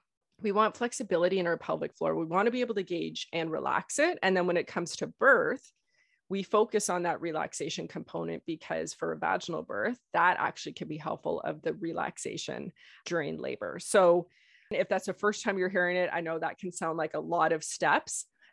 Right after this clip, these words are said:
Um, but to give you an overall view of, like, we want to connect the breath and then add on the pelvic floor and core, and not just isolate the pelvic floor and just clenching it.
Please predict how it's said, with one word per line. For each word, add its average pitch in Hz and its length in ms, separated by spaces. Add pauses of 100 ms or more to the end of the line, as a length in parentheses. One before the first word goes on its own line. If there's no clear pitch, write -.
Um, 170 540
but - 180
to 214 100
give 214 220
you 233 140
an 214 160
overall 170 480
view 165 320
of, 156 160
like, 143 300 (180)
we 170 120
want 160 200
to 160 60
connect - 380
the 165 80
breath 254 520 (100)
and 175 160
then 170 240
add 156 220
on 156 160
the 147 80
pelvic 151 420
floor 151 300
and 131 160
core, 175 300
and 214 160
not 175 200 (120)
just - 480
isolate 156 640 (420)
the 160 80
pelvic 156 480
floor 165 260
and 160 160
just - 240
clenching - 460
it. - 120